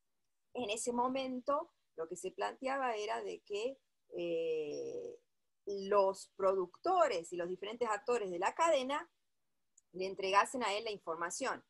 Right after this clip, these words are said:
Y nunca lograba llegar a un acuerdo de, eh, ni que le entregaran la información ni el formato de la información. Porque obviamente, eh, él lo quería en el formato que más le convenía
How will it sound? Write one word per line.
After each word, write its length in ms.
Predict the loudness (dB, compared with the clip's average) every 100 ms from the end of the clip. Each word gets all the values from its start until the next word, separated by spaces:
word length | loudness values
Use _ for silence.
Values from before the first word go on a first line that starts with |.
| _ _ -6
Y 60 | -4
nunca 220 | 0 2
lograba 420 | 2 2 2 2
llegar 380 | 0 0 0 2
a 40 |
un 100 | 0
acuerdo 640 | -4 -2 0 2 2 0 0
de, 420 | -2 0 0 -2 _ _ _
eh, 580 | -2 -2 -2 -4 -6 -6
ni 120 | -8 -4
que 120 | -4
le 60 |
entregaran 340 | -4 0 2 2
la 80 | 0
información 580 | -2 -2 -2 -2 -4
ni 100 | -2
el 120 | -4 -2
formato 480 | -2 2 2 0
de 60 | -6
la 120 | -6 -8
información. 800 | -10 -6 -4 -4 -6 -6 -8 -10 _ _
Porque 200 | -6 0
obviamente, 640 | 0 0 -2 -2 -4 -4 _ _
eh, 600 | -4 0 0 -2 -6 -12 _
él 160 | -2 0
lo 180 | 0
quería 540 | 0 -4 -4 4 6 6
en 100 | 2
el 100 | -4
formato 320 | -4 -4 -4
que 120 | -2
más 120 | -2 -2
le 100 | -4
convenía 680 | -4 -4 -2 0 0 -2